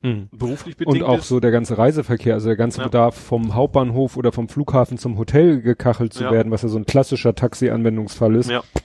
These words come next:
Speaker 2: genau.
Speaker 1: ist auch nahe Null, ne?
Speaker 2: Ja.
Speaker 1: Ja, stimmt.
Speaker 2: Gut, dann hab ich, äh,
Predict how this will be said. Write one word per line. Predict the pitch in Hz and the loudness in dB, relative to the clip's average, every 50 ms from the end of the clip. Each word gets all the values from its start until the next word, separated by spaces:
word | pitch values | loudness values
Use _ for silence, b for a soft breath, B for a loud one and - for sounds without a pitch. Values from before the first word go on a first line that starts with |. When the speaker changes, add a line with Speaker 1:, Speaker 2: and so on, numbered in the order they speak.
| _ _ _ _ _ _ | _ _ _ _ _ _
Speaker 2:
genau. | 131 123 117 110 107 110 - - - | -8 -6 -4 -6 -6 -8 -12 -16 -8
Speaker 1:
ist | - 123 92 | -6 -4 0
auch | 104 117 127 - | 2 2 2 2
nahe | 113 110 110 104 101 | 2 4 4 4 4
Null, | 101 104 101 101 101 98 | 2 0 -2 -2 -4 -4
ne? | 101 117 113 _ _ _ - | -4 -6 -8 _ _ _ -12
Speaker 2:
Ja. | - - _ _ _ _ _ _ - 117 | -12 -12 _ _ _ _ _ _ -10 -8
Speaker 1:
Ja, | 117 101 95 110 B B B B B B B B B B B B B B | -8 -8 -8 -10 B B B B B B B B B B B B B B
stimmt. | - - - - 104 95 - _ - _ _ _ _ _ _ _ _ _ _ B B B B B B B B - _ _ _ _ B B B B B B B B B B B B _ _ _ | -16 -12 -10 -8 -10 -10 -10 _ -20 _ _ _ _ _ _ _ _ _ _ B B B B B B B B -18 _ _ _ _ B B B B B B B B B B B B _ _ _
Speaker 2:
Gut, | - 269 269 214 - _ | 2 4 4 4 2 _
dann | 160 160 180 196 208 196 | 0 0 0 0 -2 0
hab | 180 190 202 190 | 0 0 0 0
ich, | 208 196 - - - _ | -2 -6 -6 -8 -8 _
äh, | 180 180 180 180 175 | 0 2 2 2 2